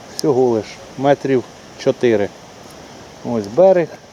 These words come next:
стою я. Ось. Ось починається вода. А он уже той берег. <clears throat>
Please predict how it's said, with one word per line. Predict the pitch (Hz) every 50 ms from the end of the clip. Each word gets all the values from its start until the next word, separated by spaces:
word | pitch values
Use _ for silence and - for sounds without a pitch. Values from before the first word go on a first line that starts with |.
| - - - -
стою | - - - - 160 160 160 160 165 156
я. | 151 147 143 - - - - - - - - - - - - - - - - - - -
Ось. | - 139 143 135 - - - - - - - - - - - - - - - - - - - - - - - - - - - -
Ось | 165 190 202 190 - -
починається | 147 143 - - 135 127 131 147 156 147 139 127 - - - 127
вода. | 123 120 117 110 101 110 107 104 - - - - - - - - - - - - - - - - - - -
А | - 170
он | 180 185 190 180 147
уже | 120 107 117 135
той | 131 - - 123 113
берег. | 98 95 107 107 104 104 101 - - - - - - - - - - - - - - - - - - - - - - - - - - - - - - - - - - - - - -
<clears throat> | 185